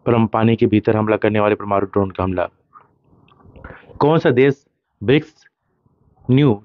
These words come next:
डेवलपमेंट बैंक का एक नया सदस्य बना है? तो मिस्र। मिस्र जो है वह बना है ब्रिक्स न्यू डेवलपमेंट बैंक का नया सदस्य बना है। मिस्र ब्रिक्स समर्थित न्यू डेवलपमेंट बैंक का नया सदस्य बन गया है। यहाँ पर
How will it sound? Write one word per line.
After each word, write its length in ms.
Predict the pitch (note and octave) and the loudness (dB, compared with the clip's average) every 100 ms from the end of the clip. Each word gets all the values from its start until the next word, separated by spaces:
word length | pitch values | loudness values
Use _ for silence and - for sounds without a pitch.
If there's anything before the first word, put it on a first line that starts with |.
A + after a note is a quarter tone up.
| A2 | 0
डेवलपमेंट 540 | B2 C#3 C3+ C3 B2+ | 2 2 0 -4 -2
बैंक 260 | A2 B2 C3 | 0 0 2
का 60 | A#2+ | 0
एक 140 | A2+ | 0
नया 200 | G#2+ A#2 | -2 -2
सदस्य 320 | - A#2+ - | 0 -2 0
बना 180 | G#2+ A2+ | -2 0
है? 160 | A#2 B2+ _ _ _ | 0 -4 _ _ _
तो 80 | - | 0
मिस्र। 400 | G#2+ A#2 - F#2 E2+ _ _ _ _ _ _ _ - - - _ _ _ _ - - - - | 2 0 -2 -6 -8 _ _ _ _ _ _ _ -20 -20 -20 _ _ _ _ -20 -20 -10 -2
मिस्र 440 | A2+ C#3 B2 C3 | 2 2 4 2
जो 160 | A#2 A2 | 4 2
है 200 | G#2 C3+ _ _ _ _ _ _ _ - | 2 0 _ _ _ _ _ _ _ -2
वह 160 | B2+ | 0
बना 220 | B2+ A#2 | 2 0
है 360 | A#2 A#2+ C#3 _ _ _ - | -2 -4 -6 _ _ _ -2
ब्रिक्स 360 | A#2+ C#3+ - - | 0 0 -6 -4
न्यू 180 | A2+ C3+ | 0 2
डेवलपमेंट 440 | A#2 A2+ A#2 A#2 | 4 4 2 -2
बैंक 200 | A2 G#2+ | -6 -2
का 100 | A#2 | -2
नया 180 | G#2 G#2 | 0 -2
सदस्य 340 | - G2+ - | 0 -2 0
बना 120 | F#2+ F#2+ | -4 -4
है। 140 | B2 _ - - _ _ _ C#3 | -8 _ -20 -20 _ _ _ 0
मिस्र 280 | F3 F3+ | 0 0
ब्रिक्स 300 | D3+ D3+ E3+ | 0 0 0
समर्थित 340 | - C#3 B2+ D3+ | 0 0 0 0
न्यू 200 | C#3 D3 | 2 2
डेवलपमेंट 420 | C#3+ B2 C3 C3+ B2+ | 4 4 4 0 -4
बैंक 160 | B2+ | -6
का 60 | B2 | -6
नया 160 | G#2+ | -6
सदस्य 160 | G#2+ A#2 | -2 -2
बन 180 | G#2 A2 | -2 -2
गया 220 | A2+ C3+ | 2 0
है। 80 | D#3 _ _ _ _ _ _ _ _ _ _ - - _ - - | -2 _ _ _ _ _ _ _ _ _ _ -20 -20 _ -14 0
यहाँ 300 | G#2+ G#2+ A#2 | 2 4 2
पर 200 | B2 A#2+ | 0 -2